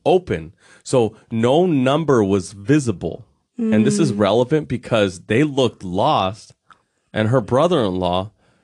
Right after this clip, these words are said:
Speaker 1: s-, doesn't
Speaker 2: My
Speaker 1: say
Speaker 2: brother-in-law.
Speaker 1: her brother-in-law doesn't say
Speaker 2: Well, he s-, it, he said that in his mind, he was like, "Oh, they're trying to leave and they don't,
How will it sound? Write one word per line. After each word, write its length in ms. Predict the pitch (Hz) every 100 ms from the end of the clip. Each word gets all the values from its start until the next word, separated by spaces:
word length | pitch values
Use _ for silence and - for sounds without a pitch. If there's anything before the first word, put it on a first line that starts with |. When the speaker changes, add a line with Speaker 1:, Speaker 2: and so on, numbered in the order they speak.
| _ -
Speaker 1:
s-, 140 | - - - -
doesn't 320 | 143 165 240
Speaker 2:
My 100 | 226
Speaker 1:
say 140 | 170 151
Speaker 2:
brother-in-law. 560 | 180 180 175 180 185 - _ -
Speaker 1:
her 160 | 156
brother-in-law 400 | 147 113 110 104
doesn't 260 | 101 120 139
say 260 | - 113 110
Speaker 2:
Well, 140 | 247
he 240 | 247 254 285
s-, 140 | 269 -
it, 200 | 233 -
he 160 | 247
said 200 | 247 247 226
that 120 | 202
in 100 | 202
his 300 | 214 208 208
mind, 300 | 190 185 190
he 100 | 196
was 240 | 190 185
like, 220 | 180 180 -
"Oh, 180 | 202
they're 160 | 196 190
trying 280 | - - 190
to 100 | 180
leave 380 | 185 196 202 190
and 120 | 180
they 100 | 180
don't, 200 | 180